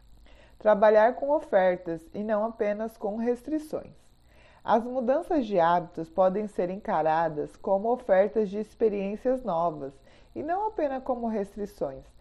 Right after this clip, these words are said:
A atividade física pode ser uma prazerosa descoberta. Pratos mais adequados podem ser bons. Se admitirmos que o jeito normal de viver a vida é apenas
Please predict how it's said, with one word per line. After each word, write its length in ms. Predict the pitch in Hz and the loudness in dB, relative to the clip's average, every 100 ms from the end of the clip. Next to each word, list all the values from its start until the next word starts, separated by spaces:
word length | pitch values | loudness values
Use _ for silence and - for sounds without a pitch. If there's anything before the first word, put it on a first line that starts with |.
| - - - | -20 -12 -4
A 80 | |
atividade 640 | 180 202 202 190 202 214 202 | -4 -2 -6 0 2 2 -4
física 640 | - 208 208 196 - 175 | -8 -6 -4 -4 -6 -6
pode 280 | 175 180 175 | 2 2 2
ser 160 | 190 | -4
uma 180 | 190 190 | -2 -4
prazerosa 800 | 190 202 190 185 185 185 208 240 | -2 0 0 0 2 2 2 0
descoberta. 800 | 208 - 240 156 143 143 - - _ - - - | -4 -10 -2 2 2 0 -6 -20 _ -20 -14 0
Pratos 360 | 208 226 262 | 2 2 0
mais 200 | 262 247 | -6 -4
adequados 680 | 233 190 185 196 185 170 - | -2 -4 -4 0 2 0 -4
podem 400 | - 175 175 202 | -4 -2 -2 -6
ser 240 | 196 240 | -2 -2
bons. 440 | 233 170 147 147 147 _ _ _ _ - - - - - - | 0 0 -2 -6 -18 _ _ _ _ -20 -20 -20 -20 -20 -4
Se 80 | 247 | 0
admitirmos 800 | 254 277 254 - 285 302 330 311 | 0 0 -4 -6 -6 -6 -8 -6
que 100 | 302 | -4
o 140 | 233 | -4
jeito 380 | 180 214 262 302 | 0 -2 -2 -4
normal 420 | 285 226 196 208 | -2 -2 0 -2
de 120 | 208 | -2
viver 420 | 185 190 160 190 185 | -6 -6 -4 -2 0
a 80 | |
vida 340 | 165 165 175 170 | -2 -4 -4 0
é 40 | |
apenas 1000 | 170 170 - 196 254 240 185 - - - | 0 -2 -6 -4 -4 -6 -6 -10 -20 -20